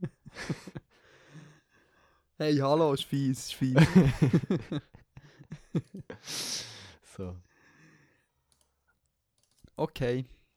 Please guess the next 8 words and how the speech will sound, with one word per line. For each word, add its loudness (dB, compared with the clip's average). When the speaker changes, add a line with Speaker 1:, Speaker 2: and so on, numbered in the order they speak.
Speaker 1:
Also. -10
Ja, -10
in -20
dem -4
Fall -2
gönnen -6
wir, -4
oder -8